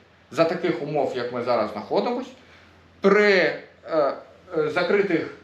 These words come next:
е, дверях на балкон краще, е, зберігати холод, ніж при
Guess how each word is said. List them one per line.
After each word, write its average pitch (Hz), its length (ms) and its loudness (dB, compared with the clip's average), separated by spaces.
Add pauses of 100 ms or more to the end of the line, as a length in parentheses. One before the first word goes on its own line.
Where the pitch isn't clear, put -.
е, 131 220 -4
дверях 143 640 2
на 143 120 0
балкон 143 480 0 (1200)
краще, 175 680 4 (100)
е, 127 520 4
зберігати 156 840 2
холод, 233 460 0
ніж 185 180 0
при 180 340 2